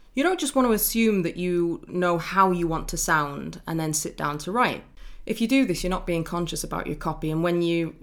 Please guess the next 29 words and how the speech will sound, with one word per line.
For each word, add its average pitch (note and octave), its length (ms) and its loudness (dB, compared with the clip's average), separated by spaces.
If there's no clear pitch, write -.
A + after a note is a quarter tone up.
when G#3 220 0
you D#3+ 100 0
write, E2+ 300 -2
you F#3+ 80 -4
should D#4+ 200 -2
be C4+ 120 2
able G#3 180 0
to - 160 -6
explain E3 640 -2
why F#3+ 220 4
you've F3+ 260 -4
written E3 360 -4
each - 320 -8
line D3+ 340 -2
the D3 60 -6
way D3 200 -2
that - 200 -8
you D#3 120 -10
have. F#3+ 400 -2
If F#3 120 0
you're C#4+ 80 6
not D4+ 100 6
conscious E4 380 2
about A3 340 0
how G#3 140 2
you're G3+ 180 0
writing F#3 380 -2
your E3 100 0
copy, E3 540 -2